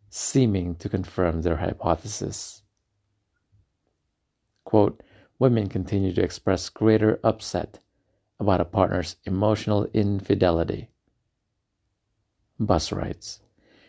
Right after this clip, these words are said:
"Even if it did not evol-, involve sex, men continued to show more upset when women about a partner's sexual infidelity, even if it did not involve emotional investment."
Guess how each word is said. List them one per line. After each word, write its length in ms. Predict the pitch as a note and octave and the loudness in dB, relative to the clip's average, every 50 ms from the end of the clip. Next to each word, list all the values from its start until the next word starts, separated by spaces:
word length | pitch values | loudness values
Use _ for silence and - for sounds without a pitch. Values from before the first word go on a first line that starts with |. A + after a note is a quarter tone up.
| _ _ - | _ _ 2
"Even 280 | - C3 A#2 B2 A#2+ | 4 4 6 4 4
if 140 | A2+ G#2+ G#2 | 2 2 0
it 180 | G2+ G2 F#2+ - | 0 -2 0 0
did 160 | - G#2 G2 | 0 0 2
not 200 | G2+ G2 F2 F2 | 2 2 2 2
evol-, 340 | F2+ E2+ F2 F2 - - - | 0 0 2 0 0 0 -2
involve 400 | G2+ F#2 F2+ F2+ E2 E2 E2 - | -4 -4 -2 -2 -2 -2 -2 -4
sex, 540 | - - G#2+ F2+ - - - - - - _ _ _ _ _ _ _ _ _ _ _ _ _ _ _ _ _ | -4 -2 -2 -2 -2 -4 -10 -16 -16 -16 _ _ _ _ _ _ _ _ _ _ _ _ _ _ _ _ _
men 280 | - A2+ A#2 A2+ A2 G#2 | 2 4 4 4 4 2
continued 520 | - A2 G#2+ G2+ - G#2+ G#2+ G2+ G2 F#2+ - | 0 -2 -2 0 0 0 0 0 0 0 0
to 80 | - | -2
show 280 | F#2 - - F#2+ F#2 F2+ | -2 0 2 2 2 2
more 240 | F2+ F2+ F2+ F2+ F2+ | 2 0 0 0 0
upset 540 | F2 F2 - - - E3+ D3+ - - - - | 0 -2 -4 -4 0 2 2 2 0 -2 -2
when 200 | G#2 F#2+ F#2 F2+ | -4 -2 -2 -2
women 260 | F2+ E2+ F2 E2 E2 | -2 0 0 0 0
about 260 | E2 E2 F2 E2+ E2+ | 0 0 0 0 0
a 40 | E2+ | -2
partner's 440 | - - F#2 - - F2+ F2 - - | -2 -4 -4 -2 -2 -4 -6 -6 -6
sexual 520 | - G2+ - - - G2+ G2 G2+ - - - | -6 -6 -6 -2 0 2 2 2 2 0 -2
infidelity, 840 | - B2+ C3 A#2+ - - G2 - F2+ E2+ E2+ F2 F2+ F#2 F#2 G2 - _ _ _ _ _ _ _ _ _ _ _ _ _ _ _ _ _ _ _ | -2 -2 -2 -2 -2 -2 0 2 2 2 2 0 0 -2 -4 -6 -10 _ _ _ _ _ _ _ _ _ _ _ _ _ _ _ _ _ _ _
even 400 | - D#3 D3 C3+ G#2+ G#2 G#2 G#2 | 2 2 2 4 4 2 2 2
if 140 | G#2 G2+ - | 0 0 -2
it 100 | G2 G#2 | -2 0
did 140 | - G2+ F#2+ | 0 -2 0
not 260 | G2 F#2+ F2+ F2 F2+ | 0 0 0 0 0
involve 400 | F2+ F2 F2+ E2 E2+ E2 E2+ - - | 0 0 0 2 2 0 -2 -2 -2
emotional 600 | - F#2+ F2 E2+ E2+ E2+ E2+ - - F2 E2 E2 | -2 -2 0 0 -2 -2 -2 -4 -4 -4 -2 -2
investment." 680 | E2+ E2 E2 E2 F2+ E2 - - - - - - - | -2 -2 -2 -2 -4 -4 -6 -8 -10 -12 -12 -14 -20